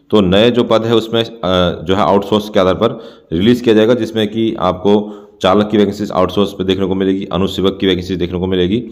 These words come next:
इसके अलावा फील्ड परिचर और चौकीदार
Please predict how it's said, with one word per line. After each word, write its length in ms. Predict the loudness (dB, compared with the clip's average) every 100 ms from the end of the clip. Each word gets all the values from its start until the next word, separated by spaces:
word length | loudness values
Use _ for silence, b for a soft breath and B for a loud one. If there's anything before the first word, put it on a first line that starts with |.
| B B B _
इसके 200 | -4 0
अलावा 160 | 2 2
फील्ड 560 | 2 2 2 0 -2
परिचर 440 | -2 0 2 0 0 B B B B
और 480 | 0 2 4 2 0
चौकीदार 640 | 0 0 2 4 2 -2